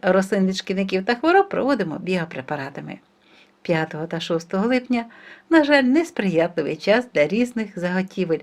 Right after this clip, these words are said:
Тут працюють енергії стихії води, і все дуже-дуже швидко псується.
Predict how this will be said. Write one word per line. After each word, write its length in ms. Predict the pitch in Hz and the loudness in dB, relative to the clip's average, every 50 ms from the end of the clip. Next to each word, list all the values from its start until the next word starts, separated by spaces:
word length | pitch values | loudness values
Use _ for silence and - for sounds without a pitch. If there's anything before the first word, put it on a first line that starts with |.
| - - - - - _ | -6 -20 -20 -20 -18 _
Тут 220 | - 311 349 359 - | 0 2 2 2 2
працюють 640 | 339 320 302 294 302 - 294 285 277 277 277 - - | 4 2 2 2 2 2 2 4 2 2 0 -4 -6
енергії 680 | - 175 156 156 180 233 269 269 233 240 254 254 262 254 | -4 -2 0 2 2 2 2 2 2 0 0 -2 -2 -4
стихії 720 | - - - 170 165 - - - 170 180 185 196 196 196 196 - _ _ - | -6 -8 -8 -8 -8 -8 -6 -4 -4 -2 -2 -2 -2 -4 -6 -12 _ _ -6
води, 440 | 165 165 165 160 160 170 165 160 160 - - - - _ - | -2 -2 -2 0 0 0 0 -2 -4 -8 -20 -20 -16 _ -6
і 80 | 214 | -6
все 340 | 208 196 - - 285 269 269 | -6 -6 -2 2 4 4 4
дуже-дуже 760 | 226 202 208 294 339 359 302 233 190 160 180 233 240 196 165 | 4 0 0 2 2 2 2 0 0 0 0 0 0 0 -2
швидко 480 | 165 - - 151 165 190 190 - - 170 170 | -4 -4 -6 -6 -6 -6 -8 -10 -14 -16 -14
псується. 760 | - - - 160 151 151 156 156 151 156 - - - - 185 | -12 -8 -6 -6 -4 -2 -2 -4 -4 -6 -8 -10 -10 -10 -10